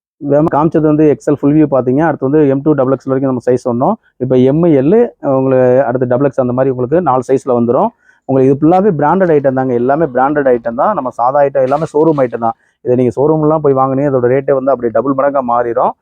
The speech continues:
நம்ம கஸ்டமர், நம்ம கொடுக்குறவங்களுக்காண்டி நம்ம பண்ணி கொடுக்குறோம். பாத்தீங்கன்னா, ஃபுல்லாவே டபுள் எக்ஸ் எல்லுங்க. இது ஒரு நாலு பீஸ் வந்து நாலு கலர்ஸ் வரும். சைஸ் ஃபுல்லா டபுள் எக்ஸ் எல்.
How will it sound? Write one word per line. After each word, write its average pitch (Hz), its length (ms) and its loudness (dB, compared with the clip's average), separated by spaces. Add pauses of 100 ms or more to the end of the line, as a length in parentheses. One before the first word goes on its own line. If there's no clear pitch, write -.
(260)
நம்ம 117 160 -2
கஸ்டமர், 156 400 -2
நம்ம 127 160 -2
கொடுக்குறவங்களுக்காண்டி 139 600 0
நம்ம 147 100 -2
பண்ணி 123 220 -2
கொடுக்குறோம். 110 400 -8 (420)
பாத்தீங்கன்னா, 135 220 0
ஃபுல்லாவே 147 320 2
டபுள் 131 260 0
எக்ஸ் - 140 -4
எல்லுங்க. 117 220 0 (100)
இது 139 120 -4
ஒரு 123 100 -2
நாலு 131 220 2
பீஸ் 147 200 -4
வந்து 139 200 -2
நாலு 135 260 0
கலர்ஸ் 135 320 -2
வரும். 139 280 0 (260)
சைஸ் 147 220 2
ஃபுல்லா 151 180 0
டபுள் 131 220 0
எக்ஸ் - 140 -6
எல். 131 100 2